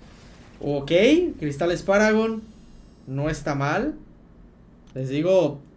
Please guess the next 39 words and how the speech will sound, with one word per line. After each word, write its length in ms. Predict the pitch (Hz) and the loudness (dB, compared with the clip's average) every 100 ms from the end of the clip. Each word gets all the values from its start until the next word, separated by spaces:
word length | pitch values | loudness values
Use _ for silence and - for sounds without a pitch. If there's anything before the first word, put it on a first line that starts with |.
| - - | -10 0
todo 260 | 180 190 | 2 4
lo 140 | 175 156 | 2 0
que 100 | 143 | -2
sea 200 | 175 165 | 0 0
gratis 440 | 165 160 156 135 | 0 -2 -4 -4
de 200 | 135 127 | -4 -4
Crystal 360 | 139 135 156 151 | -8 -4 -4 -2
Paragon. 460 | 165 175 180 190 - - - | -2 0 0 -2 -8 -20 -6
Y, 140 | 147 | -2
o 100 | 156 | 0
sea, 300 | 160 202 170 | 2 2 2
esto 200 | 190 208 | 0 -2
te 80 | 208 | 0
lo 80 | 180 | 2
dan 260 | 180 196 202 | 2 0 0
por 260 | 185 156 | 0 0
nada 240 | 160 180 175 | 0 0 0
más 180 | 185 | -2
entrar 360 | 185 165 180 170 | -4 -2 -2 0
cada 240 | 190 170 | 0 0
siete 340 | - 180 165 156 | -2 -4 -2 -2
horas 460 | 196 175 127 - | 0 0 -2 -6
al 140 | 131 135 | -12 -6
juego. 400 | 147 127 120 - - - - - | -4 -4 -6 -14 -20 -20 -20 -12
O 40 | - | -4
sea, 400 | 151 147 135 - - | -2 -2 -4 -12 -10
cuatrocientas 640 | 143 139 147 139 185 196 165 | -6 -4 -4 -4 -2 0 0
runitas 400 | 160 180 175 160 | -2 -2 -2 0
ahí 500 | 160 190 220 247 - - - - | 4 6 4 2 -10 -20 -14 -6
que 120 | 151 | -2
no 100 | 170 | 2
ibas 240 | 185 - | 2 2
a 40 | 156 | 0
gastar 360 | 151 151 180 | 0 0 0
en 100 | 175 | -2
cristales 400 | 160 151 175 165 | -4 -2 -2 -2
Paragon, 640 | - 202 214 226 247 294 - - - - - | 0 2 4 4 2 2 -4 -16 -20 -16 -6
lo 180 | 143 135 | -4 -2
tomo. 520 | 160 269 220 151 | 0 2 2 0